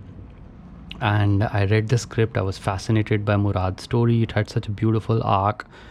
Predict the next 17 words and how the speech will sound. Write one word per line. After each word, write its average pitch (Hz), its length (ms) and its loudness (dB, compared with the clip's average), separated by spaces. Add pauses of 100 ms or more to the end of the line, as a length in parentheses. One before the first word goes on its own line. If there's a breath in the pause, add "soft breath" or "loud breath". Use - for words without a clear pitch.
(420 loud breath)
and, 104 540 4
uh, 101 540 4
it - 120 -6
was 110 180 2
highly 110 360 2
emotional 113 680 2 (540 loud breath)
as 113 240 0
well. 117 320 4 (160)
Uh, 107 640 4
my 110 220 4
o-, 120 200 2
my 113 220 4
major 127 420 6
comment 117 480 4
on 110 140 4
that 104 340 2
was 107 480 2